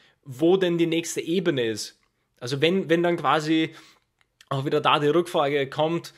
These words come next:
ähm, ja, aber was ist, wenn die Person dann irgendeine blöde E-Mail schreibt und dann vergrault sie den Kunden?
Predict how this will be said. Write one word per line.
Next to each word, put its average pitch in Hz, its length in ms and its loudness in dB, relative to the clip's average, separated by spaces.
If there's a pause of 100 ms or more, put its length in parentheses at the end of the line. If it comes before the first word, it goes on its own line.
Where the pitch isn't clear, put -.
(260)
ähm, 147 460 -4 (340)
ja, 139 140 -4
aber 160 300 4
was 156 160 0
ist, 147 140 -4
wenn 156 200 -2
die 151 80 -2
Person 156 440 -2
dann 151 140 -2
irgendeine 143 400 -4
blöde 143 360 2
E-Mail 156 400 0
schreibt 143 440 -2
und 143 120 -6
dann 139 180 -4
vergrault 135 540 -2
sie 147 100 -6
den 139 260 -2
Kunden? 175 480 -2